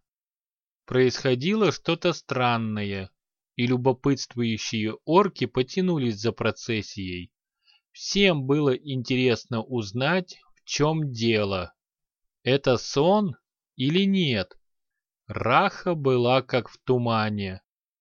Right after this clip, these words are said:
После визита к Лианскому императору они вернулись в Рурк-Тхалад. Его Величество создал портал небрежным движением пальцев.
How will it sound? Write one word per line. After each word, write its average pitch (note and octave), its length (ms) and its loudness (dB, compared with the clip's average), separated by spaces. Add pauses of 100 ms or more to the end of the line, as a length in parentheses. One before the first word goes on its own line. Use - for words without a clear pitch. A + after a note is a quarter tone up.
(500)
После D#3 440 2
визита D3+ 580 0
к - 140 -6
Лианскому D3 800 0
императору C#3 1080 0 (280)
они C3+ 320 0
вернулись C#3 760 2
в G2+ 100 -12
Рурк-Тхалад. C#3 1200 0 (640)
Его C#3 500 0
Величество C#3+ 920 -2
создал B2+ 640 2
портал E3+ 760 0
небрежным D3+ 800 0
движением B2+ 800 -2
пальцев. A2+ 640 -2